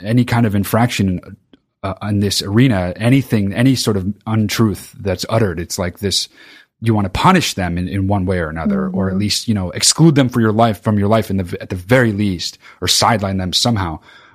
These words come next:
Speaker 1: But
Speaker 2: Mm-hmm.
Speaker 1: it is something to a certain degree that we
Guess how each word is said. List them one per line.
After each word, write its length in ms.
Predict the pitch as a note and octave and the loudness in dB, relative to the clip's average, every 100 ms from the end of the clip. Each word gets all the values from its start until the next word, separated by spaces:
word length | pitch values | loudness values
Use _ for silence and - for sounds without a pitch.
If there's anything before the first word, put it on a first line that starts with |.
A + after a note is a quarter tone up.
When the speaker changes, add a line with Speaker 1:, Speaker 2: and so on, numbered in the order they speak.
| - | -2
Speaker 1:
But 260 | A#2 B2 | 2 2
Speaker 2:
Mm-hmm. 340 | B2+ F#3 F3 G3 | 0 -6 -6 0
Speaker 1:
it 180 | C#3+ - | 0 4
is 240 | G3+ G3+ | 4 4
something 480 | - D#3+ - C3 A#2 | 2 0 2 2 2
to 160 | - A#2+ | 0 0
a 40 | |
certain 280 | - D3+ C#3+ | 2 0 0
degree 280 | C3+ A2+ G#2+ | 0 0 0
that 180 | G#2 - | 0 -2
we 200 | A2 | -4